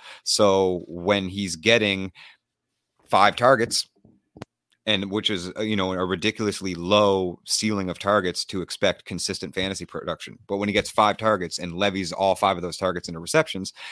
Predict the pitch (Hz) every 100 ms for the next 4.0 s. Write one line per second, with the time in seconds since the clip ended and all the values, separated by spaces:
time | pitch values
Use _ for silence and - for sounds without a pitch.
0 | - - 113 117 120 104 104 101 98 95
1 | 90 90 98 95 - 95 90 85 82 90
2 | 80 80 - - 85 - 107 107 101 -
3 | 98 95 90 80 92 87 92 90 - 82